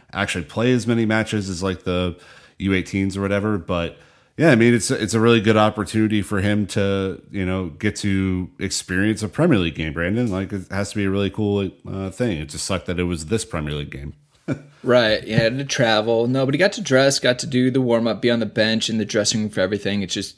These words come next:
Speaker 2: extremely valuable experience for a young player. Pretty interesting from Maurizio Sarri to, again, leave Cahill off, uh, in, in, in this situation.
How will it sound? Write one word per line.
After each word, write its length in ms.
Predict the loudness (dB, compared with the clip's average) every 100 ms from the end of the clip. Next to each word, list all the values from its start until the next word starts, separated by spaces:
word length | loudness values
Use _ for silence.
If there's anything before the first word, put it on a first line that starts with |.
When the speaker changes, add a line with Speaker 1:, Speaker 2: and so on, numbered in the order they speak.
| _
Speaker 2:
extremely 680 | -8 -4 -6 -2 0 2 0
valuable 420 | 2 0 0 -2
experience 480 | -6 -6 -4 -4 -6
for 340 | -4 -4 -4 -8 -20 -20 -4
a 100 | 0
young 360 | 2 2 0
player. 380 | -2 2 2 2
Pretty 240 | 0 -2 -2
interesting 580 | -2 -2 -4 -2 -2 -2
from 400 | -4 -4 -2 -2
Maurizio 300 | -4 -4 -4
Sarri 500 | -2 0 0 0 -2 -4
to, 140 | -6
again, 360 | -2 -2 -2 -2
leave 240 | -4 -6
Cahill 640 | -6 -4 -4 -4 -4 -6 -4
off, 460 | -2 -2 -4 -14 -18 -10
uh, 240 | -8 -8 -10
in, 360 | -8 -8 -10 -16 -16
in, 320 | -12 -12 -12
in 160 | -10 -8
this 160 | -8
situation. 640 | -8 -8 -4 -2 0 -2